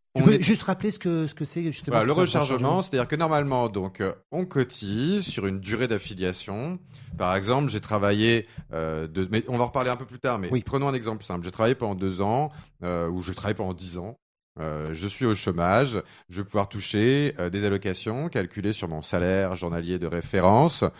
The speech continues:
Speaker 2: pendant deux ans. Hein. Euh, au bout de deux ans, bon, euh, mes droits s'arrêtent. Alors, je peux toujours, si j'ai travaillé pendant cette période-là, euh, recalculer de nouveaux droits.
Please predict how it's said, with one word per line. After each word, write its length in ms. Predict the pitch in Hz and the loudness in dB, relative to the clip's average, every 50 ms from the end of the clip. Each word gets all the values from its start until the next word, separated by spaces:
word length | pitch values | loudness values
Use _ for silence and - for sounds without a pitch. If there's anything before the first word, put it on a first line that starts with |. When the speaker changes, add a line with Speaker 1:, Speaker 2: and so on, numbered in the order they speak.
| - - - - | -16 -20 -4 2
Speaker 2:
pendant 240 | 101 98 117 151 170 | 6 8 8 8 8
deux 300 | 143 139 135 131 110 95 | 8 6 6 6 6 2
ans. 100 | 67 69 - - - - _ - _ _ 82 | 0 -2 -6 -12 -20 -20 _ -20 _ _ -8
Hein. 220 | 85 95 120 143 - _ _ - - - - - | -6 -6 -6 -8 -12 _ _ -16 -16 -16 -8 -4
Euh, 320 | 87 87 87 87 87 85 - | -2 -2 0 0 0 -2 0
au 100 | - 135 | 2 2
bout 100 | 147 180 | 2 2
de 60 | 175 139 | 2 4
deux 260 | 120 117 110 95 104 | 4 4 6 6 6
ans, 280 | 104 117 147 185 202 | 6 6 6 6 4
bon, 180 | 180 113 95 - - - _ _ _ _ - | 2 2 0 -2 -4 -10 _ _ _ _ -8
euh, 640 | 80 80 73 73 69 71 - - - - 78 71 69 | -6 -6 -6 -6 -8 -8 -10 -12 -12 -12 -12 -10 -8
mes 100 | 82 87 | -8 -6
droits 200 | 80 92 117 147 | -2 0 0 0
s'arrêtent. 520 | 143 - 143 113 95 85 - - - - _ _ _ _ _ _ | 2 0 -2 -2 -2 -4 -8 -14 -20 -20 _ _ _ _ _ _
Alors, 240 | - 95 101 101 - - | 2 4 4 4 4 0
je 140 | 104 92 110 | -4 -4 -4
peux 220 | 101 - 151 170 | 0 2 4 2
toujours, 680 | 156 - - 127 113 101 110 135 160 190 185 160 120 87 - - _ _ _ _ | 2 2 -2 -4 -4 0 2 4 4 6 6 6 4 4 2 -2 _ _ _ _
si 220 | - - - 135 123 | -12 -4 -2 2 2
j'ai 120 | 135 135 | 2 2
travaillé 460 | - 143 127 113 107 107 107 110 123 | 4 6 6 8 8 10 10 8 8
pendant 220 | 127 - 101 90 90 | 6 6 4 2 2
cette 180 | - 98 - | 2 0 0
période-là, 600 | - 95 87 87 90 90 104 131 165 185 180 - - _ _ _ _ - | 4 4 6 6 6 6 6 6 6 6 2 -2 -10 _ _ _ _ 0
euh, 100 | 90 87 | 0 4
recalculer 520 | 85 101 123 - - 139 123 - 135 151 175 | 6 6 6 8 8 6 4 4 4 4 4
de 60 | 170 | 4
nouveaux 180 | 143 127 147 | 4 4 4
droits. 300 | 160 156 147 139 117 - | 4 6 4 4 2 0